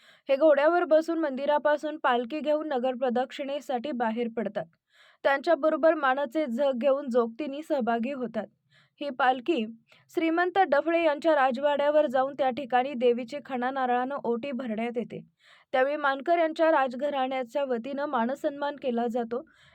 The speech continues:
नंतर ही पालखी मानाची पाच मानकरी यांच्या घरी माहेर करून यात्रास्थळावर येते. या ठिकाणी पालखी आल्यानंतर पालखी मंदिरासभोवती पाच प्रदक्षिणा करते.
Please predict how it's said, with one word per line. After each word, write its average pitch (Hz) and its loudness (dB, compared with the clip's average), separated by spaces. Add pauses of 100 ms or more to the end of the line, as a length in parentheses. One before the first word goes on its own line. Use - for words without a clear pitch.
नंतर 269 2
ही 311 0
पालखी 302 -2 (320)
मानाची 285 0
पाच 320 0
मानकरी 302 0
यांच्या 285 0
घरी 285 -2
माहेर 277 -2
करून 311 0
यात्रास्थळावर 254 -2
येते. 226 -6 (400)
या 294 2
ठिकाणी 330 0
पालखी 262 0
आल्यानंतर 294 2
पालखी 247 -2
मंदिरासभोवती 277 -2
पाच 254 0
प्रदक्षिणा 254 -4
करते. 220 -4